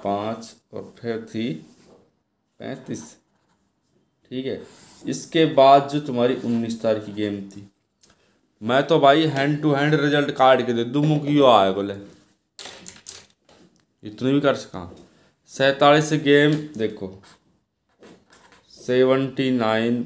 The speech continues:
फ़ोर्टी नाइन, चौबीस और एक तुम्हारी सत्ताईस, ठीक है।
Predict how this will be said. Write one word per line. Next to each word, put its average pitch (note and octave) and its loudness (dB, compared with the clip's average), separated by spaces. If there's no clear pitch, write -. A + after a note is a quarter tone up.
फ़ोर्टी B2 -4
नाइन, A2+ -6
चौबीस A#2+ 0
और A2 -6
एक A#2 -10
तुम्हारी G#2+ -6
सत्ताईस, - -18
ठीक B2 -14
है। A2+ -4